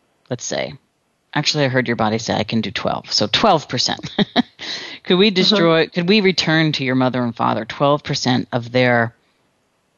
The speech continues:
Speaker 1: unkindness, lack of love, lack of vulnerability and generosity of spirit with themselves and their own body? Can we return that off of your body to them with consciousness attached?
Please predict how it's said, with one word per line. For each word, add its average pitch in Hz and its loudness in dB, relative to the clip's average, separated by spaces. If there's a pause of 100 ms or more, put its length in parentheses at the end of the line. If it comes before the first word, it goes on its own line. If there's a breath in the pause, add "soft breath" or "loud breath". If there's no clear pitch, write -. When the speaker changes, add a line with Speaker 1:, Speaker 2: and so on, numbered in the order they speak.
(420)
Speaker 1:
unkindness, 127 0 (480)
lack 135 2
of 113 -4
love, 92 -8
lack 135 0
of 117 -6 (440 loud breath)
vulnerability 117 0
and 110 -2 (100)
generosity 113 2
of 104 -2
spirit 117 -2
with 127 -2
themselves 131 2
and 117 4
their 113 2
own 131 4
body? 101 -4
Can - 0
we 180 6
return 160 4
that 117 4
off 131 2
of 117 -6
your 127 2
body 117 4
to 120 0
them 117 2
with 180 2
consciousness 143 2
attached? - -4